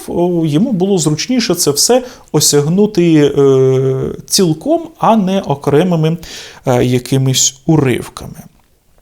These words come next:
І ось, власне, одна із притч, е, яку ми тільки що чули, вона знаходиться у двадцять п'ятому розділі, і там загалом притчі апокаліптичні.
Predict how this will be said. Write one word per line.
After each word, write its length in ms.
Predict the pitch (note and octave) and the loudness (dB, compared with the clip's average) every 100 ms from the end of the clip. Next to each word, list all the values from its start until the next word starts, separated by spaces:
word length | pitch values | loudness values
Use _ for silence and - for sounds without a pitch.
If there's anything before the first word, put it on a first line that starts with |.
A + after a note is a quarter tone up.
| _ - - - | _ -14 -10 -2
І 160 | A3 - | -2 0
ось, 260 | A3+ A3+ E3 | 0 0 -2
власне, 560 | F3+ F3+ - F3 F3 - - - | -2 -2 -2 -2 -4 -8 -20 -4
одна 400 | D#3 E3 C#3+ B2 - | -2 0 0 -2 -2
із 140 | - | -2
притч, 460 | - F#4+ A4+ - - | 0 0 0 -6 -2
е, 40 | E3+ E3 D#3+ D3+ | 2 4 4 4
яку 260 | D3 D#3 | 4 2
ми 100 | C#3+ | 0
тільки 320 | C3+ C3+ C3+ | 0 -2 -2
що 200 | C3+ - | -4 -2
чули, 300 | - F#4 F#4 | -2 2 2
вона 480 | D4 G3+ B3 B3 A#3+ D#3 | 4 4 4 2 2 0
знаходиться 800 | D3 D3 D3+ B3+ C#4+ C#4+ - C4 | 0 0 -4 -4 -2 0 0 0
у 100 | E3+ | 2
двадцять 380 | F#3+ G3+ D3 | 2 0 -4
п'ятому 420 | - F3 F3 F3+ G3+ | -2 -2 2 2 4
розділі, 500 | G3+ B2+ C3+ B2+ B2+ | 4 2 0 -2 -4
і 40 | |
там 360 | D#3 G3+ D4 C4+ | -2 -2 0 0
загалом 500 | E3 D3 F3+ C4+ A3+ - | 0 2 2 2 -2 -2
притчі 460 | F#3 B3 - B3+ B3+ - - | -2 -2 -4 -8 -8 -18 -4
апокаліптичні. 1120 | D#4+ D#4+ G#3 - G#3+ G#3+ - C3+ - - | -2 0 -2 0 0 0 -2 -4 -2 -6